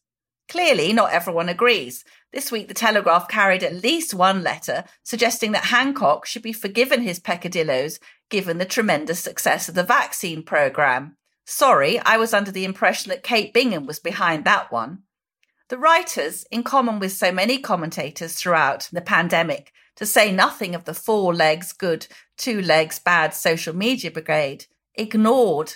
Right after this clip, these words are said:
the real suffering inflicted on ordinary people by things over which they had no control. Did they witness, as I did, the undeserved distress of an elderly lady, my mum,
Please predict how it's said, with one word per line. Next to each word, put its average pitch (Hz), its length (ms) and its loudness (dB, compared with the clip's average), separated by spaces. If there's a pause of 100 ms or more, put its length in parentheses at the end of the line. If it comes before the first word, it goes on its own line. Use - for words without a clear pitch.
the 170 100 -12
real 196 340 2
suffering 165 580 -6
inflicted 170 560 -8
on 170 160 -6
ordinary 160 520 -4
people 190 460 -8
by 170 200 0
things 165 420 -4
over 165 220 -2
which - 280 -10
they 170 120 -2
had 170 220 -4
no 160 180 -4
control. 156 680 0 (400)
Did 190 180 -4
they 220 120 0
witness, 180 560 -4
as 190 100 -4
I 165 200 2
did, 156 300 -8 (440)
the 190 120 -4
undeserved 196 720 4
distress 214 540 0
of 175 60 -6
an 175 100 0
elderly 185 420 0
lady, 175 600 -2
my 185 200 2
mum, 175 380 0